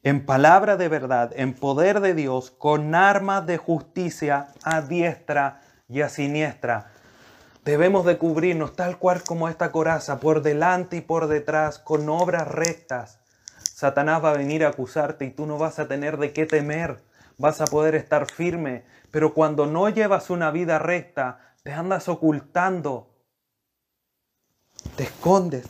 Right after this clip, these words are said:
te, te agachas, porque no quieres que te vean. Y eso no es estar firme. Pero si vivimos de manera justa, de manera santa, nuestra conciencia queda tranquila, no es dañada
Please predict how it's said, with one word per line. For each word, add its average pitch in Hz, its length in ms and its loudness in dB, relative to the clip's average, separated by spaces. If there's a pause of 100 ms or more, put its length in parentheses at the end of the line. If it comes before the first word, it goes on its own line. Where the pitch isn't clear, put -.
te, 151 280 4
te 151 180 6
agachas, 156 800 4 (500)
porque 151 260 -8
no 165 160 -4
quieres 180 260 0
que 170 100 -2
te 151 160 0
vean. 160 500 -2 (640)
Y 127 120 -8
eso 143 200 -6
no 143 180 -2
es 139 140 -6
estar 123 320 -2
firme. 117 560 -6 (500)
Pero 143 180 2
si 147 140 -2
vivimos 180 460 0
de 180 80 0
manera 160 360 -2
justa, 156 460 -2
de 139 80 -4
manera 147 420 -2
santa, 135 680 -2 (640)
nuestra 156 420 -2
conciencia 165 840 -2
queda 175 280 0
tranquila, 156 640 -2
no 160 140 -4
es 160 160 -4
dañada 147 960 -2